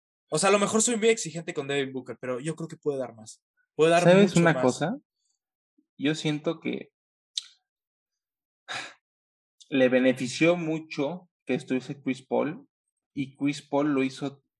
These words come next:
Speaker 2: tan bien en las finales que creo que esa es la perspectiva que sientes tú en este,
Speaker 1: Es
Speaker 2: como
Speaker 1: que,
Speaker 2: que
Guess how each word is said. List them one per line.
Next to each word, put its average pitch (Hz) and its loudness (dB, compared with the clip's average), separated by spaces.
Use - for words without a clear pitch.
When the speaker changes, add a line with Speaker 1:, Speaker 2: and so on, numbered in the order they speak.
Speaker 2:
tan 151 0
bien 135 -4
en 127 -6
las 117 -10
finales 120 -8
que 127 0
creo 160 4
que 165 2
esa 165 -2
es 165 -4
la 143 0
perspectiva 135 -4
que 123 -12
sientes 127 -14
tú 131 -6
en 131 -10
este, 127 -2
Speaker 1:
Es 208 4
Speaker 2:
como 240 4
Speaker 1:
que, 220 0
Speaker 2:
que 120 -8